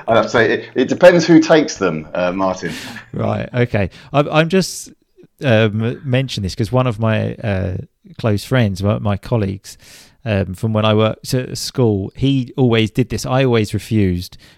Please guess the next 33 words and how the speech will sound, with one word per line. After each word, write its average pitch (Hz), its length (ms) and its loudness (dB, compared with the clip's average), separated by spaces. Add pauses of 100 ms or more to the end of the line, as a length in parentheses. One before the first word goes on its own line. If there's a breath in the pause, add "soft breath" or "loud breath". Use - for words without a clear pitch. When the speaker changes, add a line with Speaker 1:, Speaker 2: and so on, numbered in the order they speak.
Speaker 2:
basically 120 380 -2
Speaker 1:
Mm-hmm. 104 100 -2
Speaker 2:
because 104 180 -2
what 110 160 0
he 117 160 2
had 104 120 -2
told 92 260 -4
me, 90 240 -6 (440 soft breath)
and 98 480 -4 (420)
he 123 180 0
told 120 220 2
me 113 100 0
he 120 260 2
had 113 200 0
to 117 120 4
actually 110 220 -4
stay 113 680 -2
on 104 340 -2
camp 104 480 -6 (140)
with 101 240 -4
them. 92 420 -6 (640 soft breath)
And 107 180 -2
he 117 60 2
Speaker 1:
Yeah. 117 60 0
Speaker 2:
said 113 240 -2
that - 180 -6
people 120 280 -2
were, 123 100 2
like, 117 220 -2
knocking 127 340 -2
on 110 100 0
his 110 180 -4
door 120 480 -4